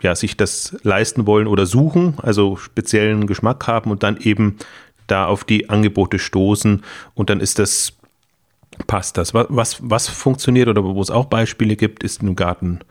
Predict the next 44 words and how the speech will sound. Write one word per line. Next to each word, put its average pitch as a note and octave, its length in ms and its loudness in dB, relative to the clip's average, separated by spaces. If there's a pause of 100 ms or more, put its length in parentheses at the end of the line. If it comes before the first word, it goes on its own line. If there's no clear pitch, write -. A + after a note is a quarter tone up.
(420)
Gartenmöbelbereich, C#3 1800 2
sag A2+ 140 0
ich A#2 80 0
jetzt - 160 -2
mal, A#2+ 180 2
Garten G2+ 300 -2
und F#2 60 -4
Freizeit A#2+ 540 0
und, A2+ 220 -4
und, G#2+ 200 -4
und G#2 420 -4
wie A2 100 2
sie A2 140 2
alle G#2+ 200 4
heißen. A2 420 0
Also F#2 180 0
da, G2+ 340 0 (440)
ähm, G#2 320 2
gibt's - 240 -4
jetzt - 140 0
auch A2 140 0
das B2 140 0
ein A2+ 180 2
oder G2+ 140 2
andere G#2+ 240 2
Beispiel, G2+ 420 0
wo G2 100 0
man G2+ 140 2
sagt, G2 320 0 (580)
das - 200 -6
klappt - 360 -2
und A#2 120 2
sind A#2 180 2
über G#2 160 0
dieses A#2 300 2
Segment G2+ 400 2
groß A#2+ 280 0
geworden. C3 540 2
Das C#3 140 -2
sind - 160 0
auch B2 120 -2
nicht D3+ 180 2
immer G#2+ 220 2
groß, - 640 0